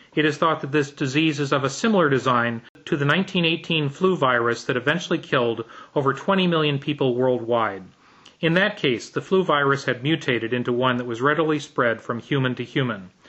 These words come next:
So far, however, the current flu virus is hard to catch and is not spread through the air. It is, instead,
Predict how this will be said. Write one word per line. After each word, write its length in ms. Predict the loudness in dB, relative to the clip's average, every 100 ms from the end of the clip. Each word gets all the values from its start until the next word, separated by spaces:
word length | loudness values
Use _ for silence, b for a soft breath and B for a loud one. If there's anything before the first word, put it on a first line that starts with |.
| B B B
So 240 | -2 0
far, 280 | 2 2 4
however, 520 | 4 4 2 0 -4 B B -6
the 100 | -2
current 340 | 2 0 0
flu 220 | 0 0
virus 440 | 2 2 4 0 -2
is 120 | -4
hard 260 | 0 0 0
to 60 |
catch 560 | -2 0 0 -2 -12 -18 _
and 120 | -2
is 120 | 0
not 240 | 2 0 0
spread 360 | -2 0 0
through 160 | 0 -2
the 180 | 2 2
air. 240 | 0 -2 -12 b b b b 0
It 100 | 2
is, 280 | 2 2
instead, 540 | 0 -2 0 0 0